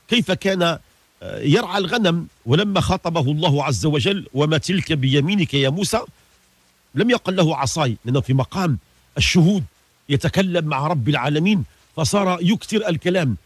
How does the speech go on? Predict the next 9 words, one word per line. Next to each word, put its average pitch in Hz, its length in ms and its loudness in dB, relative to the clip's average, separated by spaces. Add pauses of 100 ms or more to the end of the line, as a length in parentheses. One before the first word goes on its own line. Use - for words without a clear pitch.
(180)
قال: 170 180 2
"هي 156 180 4
عصاي 147 520 -2 (600)
أتوكأ 165 640 0
عليها 135 520 2 (340)
وأهش 175 500 2
بها 175 260 0
على 160 260 -2
غنمي 180 460 0